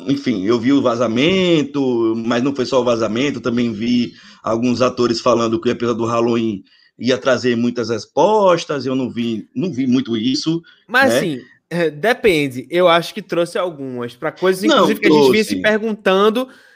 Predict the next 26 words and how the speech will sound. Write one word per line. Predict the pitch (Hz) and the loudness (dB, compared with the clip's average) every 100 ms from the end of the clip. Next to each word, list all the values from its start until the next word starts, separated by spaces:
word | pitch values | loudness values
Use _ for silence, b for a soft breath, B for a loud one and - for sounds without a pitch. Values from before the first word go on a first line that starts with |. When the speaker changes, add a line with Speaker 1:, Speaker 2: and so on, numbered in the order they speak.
| - | -4
Speaker 1:
Trouxe. | 120 117 | 0 2
Speaker 2:
inclusive | 233 233 294 | 2 2 0
na | |
live | 269 262 262 | 2 2 0
passada. | 269 269 - 175 151 151 | -2 -2 0 4 4 4
Eu | 165 | 4
acho | 185 | 2
que | - | 0
uma | 220 | 2
das | 214 | 2
minhas | 208 214 | 0 0
teorias | 226 190 202 | 2 2 0
se | - | -4
confirmou, | 214 208 285 269 190 165 165 214 - | -8 -8 -6 -4 0 0 0 -4 -6
mas | - 185 | -4 -2
eu | 208 | 0
não | |
Speaker 1:
Mas | 139 147 | 0 0
Speaker 2:
posso | 151 | 0
dar | 151 | 2
Speaker 1:
trouxe | 151 202 | 4 2
Speaker 2:
certeza | 190 185 | 2 2
Speaker 1:
também | - 160 | 2 2
Speaker 2:
ainda. | 165 | 2
Speaker 1:
muitas | 170 208 220 | 0 -2 -4
dúvidas, | 135 127 113 101 95 | -4 -4 -2 -4 -4